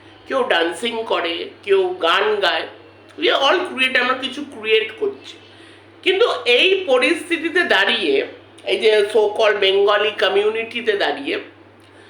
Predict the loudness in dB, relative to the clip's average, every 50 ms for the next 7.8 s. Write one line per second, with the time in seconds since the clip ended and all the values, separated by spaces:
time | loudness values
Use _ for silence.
0 | -20 -20 -18 -4 0 0 0 2 2 2 2 4 4 2 4 4 4 4 4 2
1 | 0 0 0 0 0 0 0 0 -2 -4 -4 -8 -8 -2 -2 -2 -2 -2 -4 -6
2 | -2 0 0 0 0 -2 -4 -4 -4 -2 0 0 0 2 0 2 2 2 2 2
3 | 0 -2 -6 -12 -20 -20 -20 -20 -16 -6 -2 0 2 4 4 4 6 4 4 2
4 | 2 0 0 0 0 0 -2 -2 -6 -10 -18 -20 -20 -20 -20 -20 -20 -20 -6 -2
5 | -2 0 0 -2 -2 -2 -2 0 0 0 -2 -4 -6 -4 -2 0 0 0 0 -2
6 | -4 -4 -4 -10 -14 -18 -20 -20 -20 -20 -20 -20 -20 -6 0 0 0 0 0 -2
7 | 0 2 2 2 2 0 0 -2 -2 -4 -4 -4 -10 -16 -18 -18